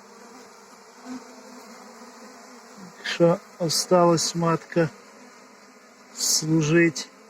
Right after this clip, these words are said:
вірою і правдою роєвому настрою. Хм. Проси-, а, тихо,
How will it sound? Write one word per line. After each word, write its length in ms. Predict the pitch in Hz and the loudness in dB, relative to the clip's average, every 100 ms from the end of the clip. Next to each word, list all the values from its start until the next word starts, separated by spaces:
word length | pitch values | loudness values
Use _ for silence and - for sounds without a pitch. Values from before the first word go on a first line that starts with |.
| - - - - - - - - | -20 -20 -20 -20 -20 -20 -20 -16
вірою 380 | 156 170 160 156 | 0 4 6 4
і 40 | |
правдою 680 | 147 170 165 147 147 147 143 - - - | 4 4 4 4 4 4 2 -4 -20 -6
роєвому 640 | 147 143 147 147 156 147 143 | 2 4 4 4 2 2 0
настрою. 680 | 143 143 - - 160 165 - | 0 0 -4 -4 -2 -2 -4
Хм. 160 | - 151 135 _ _ _ _ _ _ _ _ _ _ _ _ - | -2 -2 -2 _ _ _ _ _ _ _ _ _ _ _ _ -10
Проси-, 320 | 160 156 - - | -4 -2 -2 -2
а, 520 | 294 302 294 285 269 | 0 4 4 4 2
тихо, 360 | 226 269 247 | 0 0 0